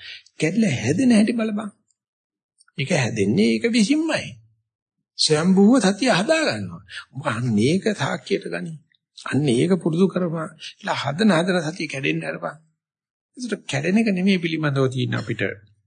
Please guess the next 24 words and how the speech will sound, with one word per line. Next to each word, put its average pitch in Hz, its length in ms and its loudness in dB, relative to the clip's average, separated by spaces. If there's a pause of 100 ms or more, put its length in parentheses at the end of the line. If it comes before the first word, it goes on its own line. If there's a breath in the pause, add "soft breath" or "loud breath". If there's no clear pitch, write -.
භාවනාව. 123 680 2 (460 loud breath)
කැඩලා 143 340 -2
නැවත 139 240 0
සකස් 131 480 -2
වෙන 160 180 -6
ක්‍රමේ 120 360 -6
ධර්ම 117 380 -8 (100)
නියාමයක් 143 760 -2
එතන 101 280 -18
තියෙනවා. - 320 -18 (580)
හේතුඵල 190 420 0
ධර්මයක් 139 440 0
එතන 113 280 -6
තියෙනවා. 117 440 -6 (160)
පටිච්ච 143 380 -4
සමුප්පන්න 202 460 0
ධර්මයක් 147 440 0
තියෙන්නේ. 104 400 -8 (300 loud breath)
උඹ 170 260 2
තමයි 135 380 0
මේ 185 180 2
කරන්නයි 160 380 -4
කියලා 139 300 -8
නඩ-, 113 220 -8